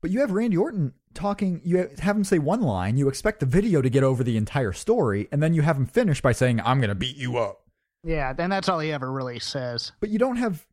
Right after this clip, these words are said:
Speaker 1: guy. I mean, A J Lee did a promo like that. Uh, you know, you have, this is a trend I'm seeing where the promos are interrupted by video packages, using that as a crutch to try and get the story over, where it's the talent's job to get the job over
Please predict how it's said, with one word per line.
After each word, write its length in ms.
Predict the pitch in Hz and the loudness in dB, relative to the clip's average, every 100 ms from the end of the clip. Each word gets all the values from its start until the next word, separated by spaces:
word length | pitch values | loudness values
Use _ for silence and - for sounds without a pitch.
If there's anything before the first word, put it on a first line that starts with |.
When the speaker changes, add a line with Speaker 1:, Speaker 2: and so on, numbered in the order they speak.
| _ | _
Speaker 1:
guy. 180 | 185 190 - | 0 2 0
I 220 | - 165 | -2 0
mean, 180 | 175 165 | 0 2
A 140 | 165 | 2
J 200 | 185 202 | 4 4
Lee 260 | 190 175 247 | 4 4 2
did 160 | 135 113 | 2 2
a 20 | |
promo 340 | - 117 107 | 2 2 2
like 260 | 101 98 - | 0 -2 0
that. 320 | 101 90 - _ - | 0 0 -4 _ -4
Uh, 320 | 110 101 101 - | -2 0 -2 -2
you 140 | 139 | 0
know, 80 | 135 | 2
you 160 | 143 147 | 2 4
have, 320 | 196 190 - _ - | 4 2 -4 _ -4
this 220 | 160 285 | -2 0
is 80 | 226 | 0
a 80 | 147 | 2
trend 340 | - 220 208 | 2 2 4
I'm 200 | 117 101 | 4 2
seeing 340 | - 107 98 | 2 2 4
where 100 | 101 | 4
the 80 | 110 | 2
promos 480 | - 165 208 160 - | 0 2 2 2 2
are 60 | - | 0
interrupted 400 | 139 139 135 113 | 2 2 2 2
by 120 | 113 | 2
video 420 | 95 147 196 120 | 2 4 4 4
packages, 720 | 95 101 87 101 101 90 90 - _ _ _ - | 4 0 0 -4 -2 -2 -4 -10 _ _ _ 2
using 340 | 156 208 185 | 4 6 4
that 180 | 160 196 | 4 4
as 140 | 175 | 2
a 40 | - | -2
crutch 460 | - - 190 - | -2 2 2 2
to 100 | - | -4
try 220 | 113 135 123 | -2 2 2
and 80 | |
get 140 | 120 - | 2 0
the 60 | |
story 400 | 104 - 190 151 | -2 4 6 6
over, 360 | 98 98 101 98 | 6 4 4 2
where 240 | 127 135 131 | 4 4 4
it's 240 | 147 - | 2 0
the 380 | - 131 120 - _ _ _ - | 0 2 2 -2 _ _ _ -6
talent's 480 | - 190 208 151 - | 0 2 4 2 0
job 420 | 120 131 220 262 | 0 2 0 0
to 80 | 120 | 0
get 140 | 120 | 2
the 100 | 110 | 2
job 320 | 98 104 101 | 2 2 2
over 380 | 107 104 104 104 | 2 2 0 -2